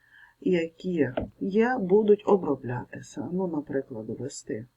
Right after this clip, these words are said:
Ну, в мене тут вже є підказка. Тут підказки немає.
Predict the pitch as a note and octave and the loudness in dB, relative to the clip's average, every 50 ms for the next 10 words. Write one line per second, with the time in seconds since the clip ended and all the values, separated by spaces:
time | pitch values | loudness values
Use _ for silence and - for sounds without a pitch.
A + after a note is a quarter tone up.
0 | _ _ - E3 D#3+ D3 C#3 C#3+ C#3+ C#3+ B2+ B2 C3 - A#2 A#2 - - - A#2 | _ _ -18 -12 -10 -8 -6 -4 -4 -4 -6 -8 -8 -10 -10 -10 -8 -8 -6 -6
1 | A2+ A2 - - C#3 - - - G3+ G#3 A3 A3 - - - G#3+ G#3+ - - - | -6 -8 -8 -10 -16 -16 -10 -4 -2 -2 -2 -4 -6 -8 -10 -10 -8 -4 -2 -2
2 | - - - - - - - _ _ - - - - _ - - - F3+ E3+ - | -2 -2 -4 -20 -20 -20 -20 _ _ -20 -18 -18 -14 _ -6 -2 0 0 0 0
3 | - D3 C#3 - - D3 C#3+ C#3 - - - B2 B2+ B2+ A#2+ C3 D3 E3+ F#3 A3 | 0 -2 -4 -4 -4 -4 -2 -2 -2 -2 -2 -2 -2 0 0 2 4 4 6 6
4 | A3+ A3 A3+ A3+ A3+ A3+ | 6 6 6 6 6 4